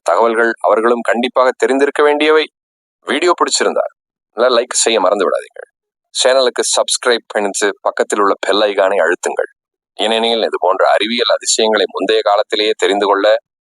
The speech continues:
so, நீங்க சப்ஸ்கிரைப் செஞ்சிருந்தால் மட்டுமே நேரடியாக உங்க மொபைலுக்கே வரும். இந்த சேனல் உங்களின் கனவுகளுக்கும் எதிர்கால நிஜங்களுக்கும் இடையே ஒரு பாலம்.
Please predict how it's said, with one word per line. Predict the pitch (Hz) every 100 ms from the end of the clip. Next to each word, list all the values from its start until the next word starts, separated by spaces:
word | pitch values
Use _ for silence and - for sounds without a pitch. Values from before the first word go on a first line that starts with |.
| _ -
so, | 117
நீங்க | 120 85
சப்ஸ்கிரைப் | - - - 120 113 -
செஞ்சிருந்தால் | 98 98 92
மட்டுமே | 90 85 98 95 92 87
நேரடியாக | 85 95 117 123 113 107
உங்க | 104 - -
மொபைலுக்கே | - 92 90 90
வரும். | 73 - - _ _ _ _ _
இந்த | 101
சேனல் | - - 247 - - _ _
உங்களின் | - 127 131 117 -
கனவுகளுக்கும் | 117 147 160 147 139 147 147
எதிர்கால | 98 98 127 131 123
நிஜங்களுக்கும் | 85 82 117 131 131 131 127
இடையே | 123 143
ஒரு | 147 -
பாலம். | - 57 -